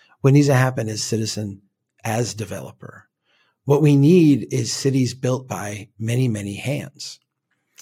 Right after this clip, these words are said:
In all the talks that I've given, and everywhere where I've had slides, and everywhere where anyone on our team has been there and had slides, and anywhere where we've talked about these issues with any substance, we've used two different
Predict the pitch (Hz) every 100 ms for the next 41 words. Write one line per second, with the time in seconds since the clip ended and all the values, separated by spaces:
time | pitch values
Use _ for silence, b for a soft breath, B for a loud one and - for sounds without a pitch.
0 | B B B 175 175 170 165 _ - 175
1 | 220 202 190 165 170 151 127 110 123 110
2 | 95 92 _ _ _ _ _ - 139 147
3 | 180 160 151 139 131 123 123 120 - 139
4 | 135 135 120 113 147 160 135 135 131 117
5 | 120 120 147 147 139 127 117 - - 143
6 | 123 127 120 117 117 110 113 110 107 -
7 | 104 101 - B B B B 156 151 202
8 | 190 165 156 143 139 - 131 151 156 131
9 | 123 123 123 123 120 110 113 117 107 -
10 | - - 104 - 135 120 143 160 - -
11 | - 208 214 165 151 - 135